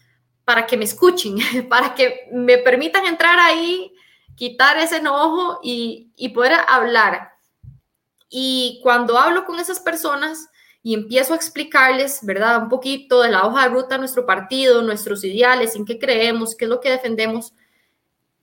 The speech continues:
las personas me es-, me escuchan, me, me ponen atención y se quedan pensando y me dicen, "Tiene razón".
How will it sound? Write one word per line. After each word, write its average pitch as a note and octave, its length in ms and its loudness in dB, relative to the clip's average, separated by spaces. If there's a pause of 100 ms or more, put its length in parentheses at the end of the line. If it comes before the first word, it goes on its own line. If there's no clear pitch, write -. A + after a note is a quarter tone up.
(500)
las A3+ 180 0
personas A3+ 360 -2
me D4+ 80 -2
es-, - 360 -6
me A3 140 2
escuchan, G#3+ 880 0
me, A3 340 4
me A3+ 180 6
ponen A#3+ 340 4
atención C#4+ 840 2 (360)
y A#3+ 100 -4
se A3+ 120 0
quedan B3+ 260 2
pensando D4+ 720 2
y C#4+ 60 0
me A#3+ 60 0
dicen, B3 200 -4
"Tiene A3 180 0
razón". D#4 760 2